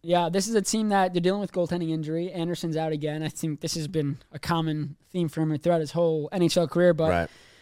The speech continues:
Speaker 1: Peter Kochetkov has been sensational. Nine fourteen save, two point four four goals against. His second N-, career N H L game actually came against the Islanders last year in relief of Anderson or Raanta.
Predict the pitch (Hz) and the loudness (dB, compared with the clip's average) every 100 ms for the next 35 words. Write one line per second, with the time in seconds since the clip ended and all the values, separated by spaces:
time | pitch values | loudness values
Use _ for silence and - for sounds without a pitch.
0 | _ _ - 214 247 233 - - 226 - | _ _ -2 4 6 6 2 2 2 0
1 | - 170 156 196 - _ - 160 180 175 | 0 0 0 -6 -10 _ -4 -2 0 0
2 | 175 156 180 175 190 175 170 170 208 - | -2 0 0 0 0 0 2 0 0 0
3 | 208 - 208 180 185 180 - 202 202 190 | -2 -2 -4 -2 -2 -2 -4 -6 -4 -4
4 | 170 190 175 185 175 170 175 160 160 160 | -2 -2 -2 -2 -2 0 0 0 0 -2
5 | 185 - - _ _ - - 180 - 269 | -4 -10 -14 _ _ -20 -10 -2 4 4
6 | 294 - - 233 240 - 196 226 220 214 | 2 -4 -6 -2 -2 0 0 2 2 2
7 | 202 190 185 185 185 - 160 226 233 180 | 0 0 2 0 -2 -6 -4 0 0 0
8 | 156 170 165 160 151 160 190 180 175 160 | -2 -2 -2 -4 -2 0 0 0 -2 0
9 | 165 180 294 196 175 170 160 - 185 170 | 2 6 6 6 2 2 -2 -2 -2 -2
10 | 180 175 156 151 | -2 -4 -4 -8